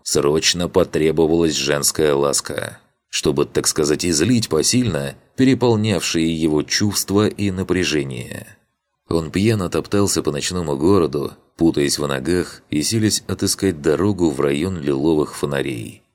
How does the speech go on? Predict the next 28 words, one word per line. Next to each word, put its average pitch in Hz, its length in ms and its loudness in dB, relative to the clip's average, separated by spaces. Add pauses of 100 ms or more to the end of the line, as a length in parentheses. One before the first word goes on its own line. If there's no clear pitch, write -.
(140)
Наверное, 104 640 2
добрые 98 460 4
люди 95 280 0
не 78 160 -4
оставили 90 460 0
бы 69 160 0
страждущего 71 760 -2
в 67 80 -4
беде 73 540 -4 (200)
и 113 140 -2
указали 123 580 0
бы 67 160 -2
путь 113 340 0
в 73 80 -12
благословенные 71 880 -2
места, - 480 -6 (120)
где 73 400 2
за 131 180 0
адекватные 107 680 0
деньги 104 460 0
можно 90 440 0
возложить 87 600 0
одну 80 300 0
руку 82 380 4
на 80 220 -2
тонкий 90 680 -2
девичий 82 520 -2
стан, 87 480 -4